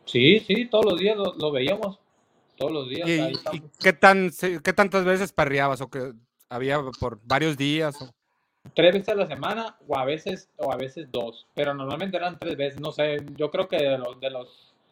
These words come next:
Speaker 1: de las cuatro o cinco semanas que ti-, que hicimos sparring, no sé, eh, fueron como unas, unas tres o cuatro veces, yo creo, que fue más que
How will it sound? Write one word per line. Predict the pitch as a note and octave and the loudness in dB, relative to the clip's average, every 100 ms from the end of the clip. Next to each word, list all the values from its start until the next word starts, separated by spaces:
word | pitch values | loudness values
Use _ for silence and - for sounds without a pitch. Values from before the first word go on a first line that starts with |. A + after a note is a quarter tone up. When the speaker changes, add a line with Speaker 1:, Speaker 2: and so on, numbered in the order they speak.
| _ _ - | _ _ -6
Speaker 1:
de | C#3+ | -4
las | B2+ | -2
cuatro | - D#3 F#3+ | 0 -2 -2
o | |
cinco | G3 G3 F#3 | -8 -6 -6
semanas | D3+ F3+ G3 | -6 -8 -8
que | |
ti-, | - C#3 C3 | -8 -10 -6
que | C3+ C3 - | -4 -4 -8
hicimos | C#3 B2 F3 D#3 | -12 -8 -6 -6
sparring, | - F#3 F#3+ D3+ C3+ | 2 2 2 -6 -12
no | C3 C3 | -10 -10
sé, | C3 C3 C3 - _ _ _ _ _ | -6 -4 -4 -6 _ _ _ _ _
eh, | C3+ B2 A#2+ - | -6 -6 -6 -4
fueron | B2+ C#3 D3 | -2 -2 -4
como | C#3+ B2+ | -8 -6
unas, | C#3+ D#3 D3 _ _ _ _ _ _ _ _ _ _ _ _ _ D#3 | -4 -4 -6 _ _ _ _ _ _ _ _ _ _ _ _ _ -12
unas | C#3+ D3 - _ - | -6 -6 -8 _ -2
tres | C#3+ D#3+ D#3 | 0 0 0
o | |
cuatro | D3+ D3 E3 | -2 0 0
veces, | F3+ F3+ E3+ | 0 0 -8
yo | D#3+ | -4
creo, | F3+ G#3 G3+ F3 - _ _ | -2 0 0 -4 -8 _ _
que | C#3 | -8
fue | B2+ C3 | -8 -8
más | C#3+ C#3+ | -10 -8
que | C3+ A#2 A#2 | -8 -8 -10